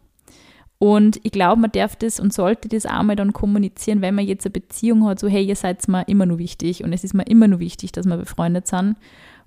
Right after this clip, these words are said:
und nicht eben, ach, es ist mir eh egal, so, dann macht's halt einfach und man ist dann auch oft auch ein bisschen zu stolz, ähm, da wieder Anschluss zu finden.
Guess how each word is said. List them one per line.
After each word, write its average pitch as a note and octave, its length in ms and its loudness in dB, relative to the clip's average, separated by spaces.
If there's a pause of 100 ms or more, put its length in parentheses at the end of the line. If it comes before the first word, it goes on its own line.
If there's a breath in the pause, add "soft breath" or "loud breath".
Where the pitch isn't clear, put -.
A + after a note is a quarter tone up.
und F#3+ 240 2
nicht F#3+ 200 2
eben, F#3+ 520 2 (300)
ach, F#3+ 180 0
es F#3 100 -2
ist G3 120 -2
mir G3 120 0
eh F#3 220 0
egal, E3 400 -2
so, E3+ 340 -2
dann F3 320 2
macht's - 340 2
halt E3+ 100 -2
einfach E3 560 -2
und F#3 180 0
man F3+ 140 0
ist - 160 -6
dann F#3 80 0
auch D#3+ 80 -2
oft E3+ 180 -6
auch E3 40 -2
ein E3 100 -2
bisschen F#3 160 -2
zu F#3 140 -8
stolz, - 520 -4
ähm, E3+ 480 -2
da E3+ 300 -2 (320)
wieder F#3+ 260 0
Anschluss G3+ 500 0
zu - 120 -10
finden. A3 560 2